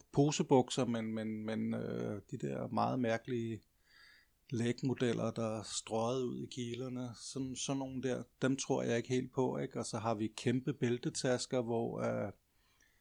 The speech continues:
nok, øh, firs, halvfems procent af dem, man ser, de er, hvad nu hedder, har mere med nitten halvfjerdserne og tresserne at gøre, og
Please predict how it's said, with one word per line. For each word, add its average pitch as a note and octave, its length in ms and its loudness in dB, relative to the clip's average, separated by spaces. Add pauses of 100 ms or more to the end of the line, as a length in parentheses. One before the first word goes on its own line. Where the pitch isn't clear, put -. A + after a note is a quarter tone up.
(520)
nok, B2 320 2 (120)
øh, G#2+ 1040 2 (560)
firs, - 460 4
halvfems B2 580 2
procent C3 440 2
af B2+ 80 0
dem, A#2+ 120 4
man A#2 180 4
ser, D#3+ 320 6 (420)
de C3+ 260 0
er, A2+ 280 2
hvad A2 120 2
nu A2+ 120 2
hedder, A#2 160 2
har G#2+ 160 2
mere C3 300 4
med A2+ 400 0
nitten A#2 480 -4 (180)
halvfjerdserne A#2 720 2
og A2+ 80 0
tresserne D3 480 4
at C3 80 2
gøre, C3 440 6
og A2 340 -4